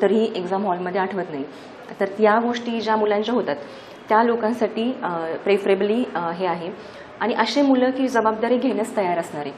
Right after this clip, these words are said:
आता तुम्ही असं म्हणाल की "मॅडम, मेंटरशिप आम्ही तुमच्याकडून घेतली तर जबाबदार तुम्ही असायला हवा." तर नक्कीच मी त्या जबाबदार आहेच, माझ्याकडून ज्या गोष्टी द्यायच्या त्या शंभर टक्के डिलिव्हर केल्या जातील, पण मला तुम्ही, अ, जबाबदार आहात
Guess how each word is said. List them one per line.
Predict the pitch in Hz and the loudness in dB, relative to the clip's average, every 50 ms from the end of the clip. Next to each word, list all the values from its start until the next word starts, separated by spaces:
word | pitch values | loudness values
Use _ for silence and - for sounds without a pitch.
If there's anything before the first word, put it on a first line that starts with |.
| - - - - - | -14 -18 -18 -12 -10
आता | - - 190 | -6 -6 0
तुम्ही | - 208 214 214 | 2 2 2 2
असं | 233 233 | 2 2
म्हणाल | 226 220 202 196 | 2 2 2 0
की | 190 - | 0 -2
"मॅडम, | 208 196 196 202 | -2 -2 -2 -2
मेंटरशिप | 208 196 190 185 185 220 226 220 202 | -2 -2 -2 -2 -2 -4 -2 -4 -2
आम्ही | 202 202 196 | -2 -2 0
तुमच्याकडून | 208 208 202 202 196 202 196 208 | -2 0 -2 0 0 0 0 0
घेतली | 220 190 185 180 | 0 0 0 0
तर | 190 | 0
जबाबदार | 185 185 185 190 190 185 185 202 - - - | 2 4 4 4 4 4 2 0 0 2 2
तुम्ही | 233 202 208 220 214 196 - - | 2 4 4 4 2 0 -2 -4
असायला | 175 - 170 160 202 | -4 -2 -2 0 0
हवा." | 175 131 135 - - - - - - - - | 0 -2 -4 -8 -12 -14 -14 -16 -14 -6 0
तर | 196 | 2
नक्कीच | 208 208 208 247 247 - | 2 2 2 0 -2 0
मी | 202 196 208 | 2 2 2
त्या | 202 214 | 2 2
जबाबदार | 190 196 190 190 185 190 202 196 | 2 2 2 2 2 2 2 4
आहेच, | 190 180 185 185 185 185 | 4 4 4 2 2 0
माझ्याकडून | 202 175 175 175 190 190 214 214 233 | 0 -2 0 -2 0 0 4 4 4
ज्या | 220 214 202 | 4 4 2
गोष्टी | 190 196 202 - 208 | 2 0 2 2 0
द्यायच्या | 185 175 175 - 180 - - | 0 0 -4 -4 -6 -4 -2
त्या | 180 175 180 180 - | -2 -2 -2 -6 -8
शंभर | - 180 180 185 240 | -6 -4 0 0 0
टक्के | 233 226 214 214 202 | 0 -2 0 0 0
डिलिव्हर | 185 180 180 180 180 | 0 2 0 0 -2
केल्या | 190 - 180 170 170 | -2 -2 0 0 0
जातील, | 165 165 151 - 170 202 - - - - - - - - - - | 0 0 -2 -2 -4 -8 -8 -10 -16 -16 -16 -16 -16 -14 -4 0
पण | 247 269 294 269 - | 0 0 0 0 0
मला | 226 214 214 214 240 277 | 4 6 6 6 6 4
तुम्ही, | 294 - 247 233 247 262 247 - - | 4 2 2 2 4 2 2 0 -2
अ, | 175 180 | -4 -4
जबाबदार | 175 180 175 175 165 175 170 170 170 - - - - - | -2 0 0 0 -2 0 0 0 0 0 -4 -12 -8 -8
आहात | 170 175 170 | -6 -4 -4